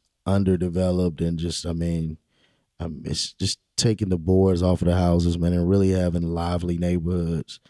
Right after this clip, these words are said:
and people stop. Because what, what that does, like we were talking about earlier, it creates a psyche of people feeling that, okay, this is my environment and this is my standard of life, you know, and I've gotta live in this area that looks a certain type of way.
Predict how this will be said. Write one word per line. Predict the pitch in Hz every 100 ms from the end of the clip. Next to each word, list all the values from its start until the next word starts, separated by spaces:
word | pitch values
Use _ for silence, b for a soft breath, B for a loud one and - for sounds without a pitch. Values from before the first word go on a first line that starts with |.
| b b -
and | 87
people | - 95 87 92
stop. | - 87 80
Because | - 104 85
what, | 110 123
what | - 156
that | 135 92
does, | 110 143 110 85 - _ _ -
like | 92
we | 98
were | 104
talking | - 98 90
about | 82
earlier, | 87 120 107 92 b b -
it | -
creates | - 123 131 120
a | 104
psyche | 95 113 120 123 117
of | 107
people | - 107 101
feeling | - 104 101 98
that, | 90 85 -
okay, | 95 - 92 90
this | 90 110 107
is | 98
my | 92 85
environment | 80 87 90 87 82 - b b b -
and | 82
this | 90 101
is | 92 87
my | 85
standard | 80 - 95 90 78
of | 78 80
life, | 82 73 76 - _
you | - 82
know, | 69 67
and | 73
I've | 87 85
gotta | 90 87 82 78 b b _
live | 87 95 95 90
in | 85
this | 82 -
area | 85 87 85 82 80
that | 78 69
looks | 71 90 87 -
a | 71
certain | 80 76
type | 78 76 -
of |
way. | 82 82